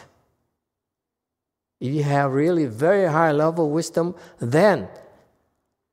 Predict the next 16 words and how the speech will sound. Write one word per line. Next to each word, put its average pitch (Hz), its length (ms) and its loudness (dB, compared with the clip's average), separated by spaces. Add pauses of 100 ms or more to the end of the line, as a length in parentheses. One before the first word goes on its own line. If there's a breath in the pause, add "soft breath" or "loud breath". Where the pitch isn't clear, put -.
(800)
because 151 280 0
most, 170 440 0
most 156 280 -2
everyone 175 400 0
is 151 160 -4
lower 175 260 2
level 170 300 0
than 156 180 -2
you, 160 120 0
how 165 200 2
the 170 80 2
heck 175 180 0
are 175 40 -2
you 170 80 -2
gonna 156 200 -2
learn? 143 380 -2